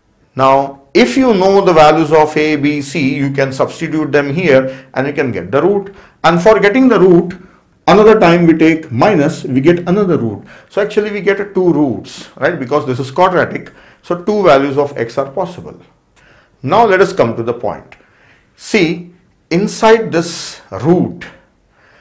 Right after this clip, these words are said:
if b square minus four A C is becoming zero, if this whole thing is zero,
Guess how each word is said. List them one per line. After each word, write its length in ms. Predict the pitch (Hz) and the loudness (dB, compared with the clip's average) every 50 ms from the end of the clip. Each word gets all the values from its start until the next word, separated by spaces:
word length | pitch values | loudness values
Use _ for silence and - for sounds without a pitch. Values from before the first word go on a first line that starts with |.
| _ _ _ _ _ _ _ _ | _ _ _ _ _ _ _ _
if 320 | - 202 208 185 147 127 113 | 2 2 2 0 -2 -6 -4
b 200 | 147 160 175 180 | -4 -2 -2 -2
square 460 | 175 - - - 208 220 233 233 226 | -4 -6 -2 2 4 6 6 6 4
minus 580 | 196 170 156 151 151 156 175 180 175 175 - - | 4 2 2 2 2 2 0 -2 -4 -6 -6 -4
four 220 | 139 139 143 147 | -2 0 0 0
A 140 | 156 165 160 | 0 -2 -4
C 240 | 160 - 196 190 196 | -6 -8 -10 -10 -8
is 160 | 180 156 131 | -8 -8 -8
becoming 560 | 110 113 113 117 123 123 135 160 175 170 135 | -10 -10 -10 -10 -10 -10 -8 -8 -8 -10 -10
zero, 580 | 98 92 92 95 95 117 123 123 98 87 - - _ _ _ _ _ _ _ _ _ _ _ - | -10 -12 -12 -10 -8 -6 -6 -6 -6 -8 -12 -20 _ _ _ _ _ _ _ _ _ _ _ -6
if 200 | 131 127 123 110 | -6 -6 -4 -6
this 180 | 131 127 - - | -8 -8 -8 -10
whole 300 | - - 131 165 175 170 | -6 -4 -4 -4 -4 -6
thing 180 | 156 139 135 135 | -8 -8 -8 -6
is 140 | 143 131 - | -8 -8 -10
zero, 600 | 123 95 87 104 135 147 127 101 85 85 107 123 | -12 -12 -8 -4 -2 -2 -2 -2 -4 -8 -10 -10